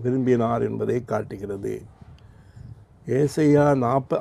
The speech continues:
ஐம்பத்தி ஆ-, அறுபத்தி ஆறு ஒன்று ரெண்டு, எபிரேயர் மூன்று ஆறு, ஒன்று பேதுரு ரெண்டு ஐந்து.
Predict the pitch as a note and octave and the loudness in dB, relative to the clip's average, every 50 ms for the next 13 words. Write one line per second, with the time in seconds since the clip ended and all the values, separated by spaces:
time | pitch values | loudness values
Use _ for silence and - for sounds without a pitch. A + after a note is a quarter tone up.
0 | - A#2 B2+ C3+ D3 D#3 D3 - - D#3+ B2 A2+ A2+ A2+ A#2 B2 - - - A#2+ | -2 -2 0 2 2 2 2 0 -4 -2 0 0 0 0 0 0 0 -2 -2 0
1 | A#2+ C#3 D3+ E3 D3+ - - D#3+ C3 B2+ B2+ C3 B2+ B2+ A#2 A#2 A#2+ C3 B2 C3 | 2 4 4 4 2 0 -2 0 2 2 2 2 2 2 2 2 2 2 2 4
2 | B2+ A#2+ A#2 A2+ A#2 A2+ B2 B2+ C3 C3+ C3 B2+ A#2+ A2+ G#2+ A#2 C3 B2+ C3+ C3 | 4 4 4 2 0 0 0 0 0 0 -2 -2 -4 -4 0 0 2 2 2 2
3 | C3+ C3 B2+ A#2 A2 A2 A#2 B2 C3+ C#3 C3+ B2 A#2+ A#2 A2+ A2+ A#2 A#2 B2 C3 | 2 0 0 -2 -2 -4 -2 -2 -2 -2 -2 0 0 0 0 0 0 -2 -2 -2
4 | B2 A#2 A2+ B2 B2 C3 B2 A#2 - C3 B2 A#2+ A2+ A2+ A2 G#2+ G#2+ G#2+ A2 A#2+ | -2 -2 -2 -2 -2 -4 -4 -4 -4 -4 -2 -2 -2 -2 -4 -4 -4 -4 -4 -4
5 | A#2 A#2 A2 G#2+ G#2+ G#2+ A2 A2 - | -4 -4 -4 -4 -6 -8 -8 -12 -14